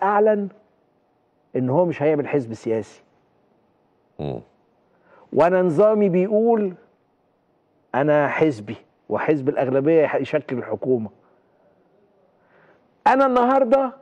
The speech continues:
Speaker 1: عندي رئيس له شعبيه وعندي قواتي المسلحه حاميه البلاد، طب بكره؟
Speaker 2: صحيح.
Speaker 1: طب بعده؟
Speaker 2: صحيح.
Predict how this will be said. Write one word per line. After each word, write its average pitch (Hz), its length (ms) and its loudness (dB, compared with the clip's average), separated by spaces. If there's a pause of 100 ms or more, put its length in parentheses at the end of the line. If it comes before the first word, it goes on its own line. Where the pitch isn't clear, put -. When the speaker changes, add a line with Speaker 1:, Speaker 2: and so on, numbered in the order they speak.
(200)
Speaker 1:
عندي 214 320 2
رئيس 208 360 0
له 214 100 4
شعبيه 165 440 2 (1900)
وعندي 220 800 2
قواتي 196 500 2
المسلحه 175 600 0
حاميه 196 540 2 (120)
البلاد، 135 540 2 (1500)
طب 127 240 -4
بكره؟ 131 380 -2 (2000)
Speaker 2:
صحيح. - 380 -12
Speaker 1:
طب 147 220 0
بعده؟ 127 380 0 (200)
Speaker 2:
صحيح. 85 360 -2